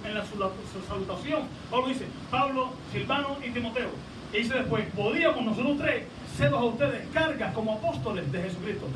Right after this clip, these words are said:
Es decir, Silvano, quien era la misma persona que Silas, Timoteo, eran apóstoles de Cristo. Eran los apóstoles de ese título, los apóstoles del Cordero, que eran doce nada más, sino apóstoles, por así decirlo, del nuevo pacto, es decir, del Espíritu Santo,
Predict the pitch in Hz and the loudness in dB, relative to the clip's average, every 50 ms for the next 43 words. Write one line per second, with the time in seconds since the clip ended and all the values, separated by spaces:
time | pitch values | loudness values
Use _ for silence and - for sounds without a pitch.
0 | - - - - - - 240 - - - - - - 277 285 - 196 180 175 175 | -6 -6 -6 -4 -2 -2 0 0 0 0 0 0 0 0 0 0 -4 -6 -6 -6
1 | - 190 226 254 254 - - 170 170 - 214 226 220 202 - - - - - - | -4 -4 -2 -2 -4 -4 -4 -6 -4 -4 -4 -4 -4 -6 -6 -6 -6 -6 -8 -8
2 | 139 - 294 311 - - - - - - - - - - 202 208 202 220 - 294 | -6 -4 -2 -2 -2 -2 -4 -6 -8 -10 -10 -10 -10 -8 -6 -4 -4 0 4 4
3 | 285 254 - 247 254 254 247 233 214 208 - - - - - 240 208 190 185 185 | 4 2 2 -2 -2 -2 0 0 0 2 6 6 6 6 6 2 0 0 -2 -2
4 | 185 180 - - - - - - - - - - - - - - - - - - | -2 -2 -4 -4 -8 -10 -10 -12 -12 -12 -12 -12 -12 -12 -12 -10 -10 -10 -10 -10
5 | - 208 208 - - 240 247 254 254 247 - - - - - - - 240 247 277 | -10 -8 -8 -8 -8 -6 -6 -6 -8 -8 -8 -6 -6 -6 -6 -6 -4 -2 0 2
6 | 285 254 254 247 254 - - - 294 294 254 226 214 208 220 220 247 254 262 269 | 4 6 6 6 6 4 2 2 0 -2 -2 -2 -2 -2 0 0 0 -2 -2 -2
7 | 277 277 226 208 190 190 - - - 254 254 247 226 208 - - 196 196 180 185 | 2 2 4 4 4 4 4 4 4 4 2 2 2 0 0 2 2 2 2 2
8 | 180 175 170 - 208 208 208 214 214 214 - 208 214 214 247 254 254 - - - | 0 -2 -2 -2 -2 -2 -2 -2 -4 -4 -4 -2 -2 0 0 0 -2 -4 -8 -12
9 | - - 208 226 233 233 262 247 247 240 220 - - 202 196 - 240 240 - - | -8 -4 -2 0 0 2 0 0 0 0 -2 0 2 2 4 4 4 2 2 0
10 | - 233 202 190 185 185 196 214 214 208 - 226 226 233 - 233 214 - - - | 0 0 0 0 0 -2 0 0 0 2 2 2 0 2 0 0 -2 -2 -2 -4
11 | - 202 196 208 - - 240 - - - - - - - - 202 202 190 180 - | 0 2 2 2 4 2 0 -2 -4 -6 -8 -8 -2 2 4 4 4 4 4 4
12 | - 311 311 294 285 226 - - - 208 - | 4 4 4 2 2 -4 -6 -6 -6 -6 -6